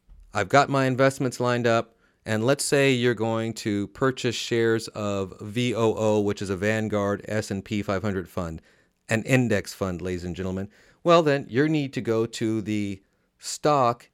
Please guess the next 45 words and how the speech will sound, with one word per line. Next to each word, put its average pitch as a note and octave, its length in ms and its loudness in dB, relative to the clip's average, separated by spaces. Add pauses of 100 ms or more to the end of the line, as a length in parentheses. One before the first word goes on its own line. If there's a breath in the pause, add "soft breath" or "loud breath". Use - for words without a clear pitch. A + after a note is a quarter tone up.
(140)
and A#2 320 -2
E C3 160 -4
T G#2+ 320 -10
F E3+ 300 -2
page G#2 540 0 (180)
to A2 100 -8
place C3+ 460 0
that A2 260 0
trade. F2 420 -2
That's A2+ 220 -2
what A#2 100 -6
we C#3+ 100 -4
do C3 180 -2
on C3 100 2
the B2+ 60 -2
trade B2+ 360 -2
page. B2+ 380 0 (340 soft breath)
We G#2+ 120 -4
place A#2+ 600 -2
our A2+ 160 0
trades, F#2 560 -6
all G#2 140 -6
right? G#2 140 -2
This C3 160 -4
is C3+ 80 -6
where B2 180 2
we're A2+ 160 0
actually A2 420 -4
making A2+ 500 -2
the G#2 120 -2
investment G#2 720 -4
itself, F#2+ 600 -8 (600)
okay? G#2+ 360 0 (260 loud breath)
So - 140 -2
we G2+ 120 0
type B2+ 340 2
that D#3+ 200 2
ticker D#3+ 220 0
symbol C3+ 320 0
in. B2 180 0
It'll B2+ 200 -4
say A#2+ 340 2 (240 soft breath)
in A#2 140 -2
the C3 80 2
box, A#2 400 0